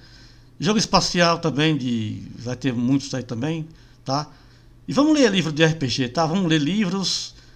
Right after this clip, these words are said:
livros de, de livro-jogo, vou trazer aqui, eu quero trazer aqui da, da campanha,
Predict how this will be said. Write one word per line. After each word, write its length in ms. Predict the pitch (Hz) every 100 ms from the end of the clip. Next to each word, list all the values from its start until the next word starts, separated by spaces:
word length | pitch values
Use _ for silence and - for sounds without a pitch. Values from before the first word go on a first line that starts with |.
| - -
livros 280 | 151 143
de, 200 | 131 139
de 440 | 123 123 117 131 -
livro-jogo, 720 | 156 160 151 104 175 208 180
vou 120 | 170
trazer 300 | 165 156 131
aqui, 300 | 147 - 180 - - -
eu 80 | 139
quero 180 | 185
trazer 320 | 185 170 135 151
aqui 280 | - 185
da, 80 | 180
da 200 | 175 151
campanha, 640 | 233 127 117 151 147 139